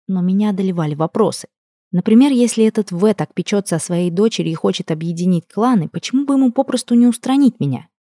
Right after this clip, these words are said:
Нет, ну очевидное решение проблемы. Вон прирезал в подворотне, и дело с концом. Зачем ему с ритуалом заморачиваться и дорогу Лоренцо переходить?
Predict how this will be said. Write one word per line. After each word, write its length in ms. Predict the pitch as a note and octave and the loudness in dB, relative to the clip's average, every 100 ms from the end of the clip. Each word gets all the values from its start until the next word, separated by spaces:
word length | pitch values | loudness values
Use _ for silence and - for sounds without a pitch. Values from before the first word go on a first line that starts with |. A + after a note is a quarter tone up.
| _ | _
Нет, 160 | C4 B3 | -4 -4
ну 100 | E3 | -4
очевидное 500 | E3 - D4+ C4 F#3+ | -4 -2 0 4 4
решение 400 | D#3+ F3+ F#3 D3+ | 2 0 0 0
проблемы. 480 | C3 D3+ F3+ D3+ - - _ | -2 -2 -2 -2 -4 -12 _
Вон 180 | B3 E4 | -2 -2
прирезал 440 | B3+ F3+ G#3+ B3+ G#3 | 0 2 2 2 0
в 60 | |
подворотне, 600 | - D3 F3+ F#3+ C#3+ C#3 | -4 0 2 2 0 -4
и 40 | D3 | 0
дело 180 | A3 A#3+ | 2 2
с 80 | |
концом. 460 | - F#3+ F#3+ E3 - _ _ - | 0 -2 -2 -4 -8 _ _ -6
Зачем 400 | F3 A#3+ C4 G3 | -4 -2 2 2
ему 160 | D#3 | 2
с 100 | C#3+ | -2
ритуалом 460 | D#3+ - G#3 D#3+ C3+ | -6 0 2 2 0
заморачиваться 680 | C3+ D3+ F3 F#3+ C#3+ C#3+ D#3 | -2 -2 -2 -2 -4 -6 -6
и 60 | |
дорогу 360 | C#3+ E3 E3+ D3 | -4 0 -2 0
Лоренцо 400 | D#3 E3+ C#3+ C3+ | -2 0 -2 -6
переходить? 600 | - C3 D#3+ C#3+ - - | -10 -8 -8 -8 -10 -14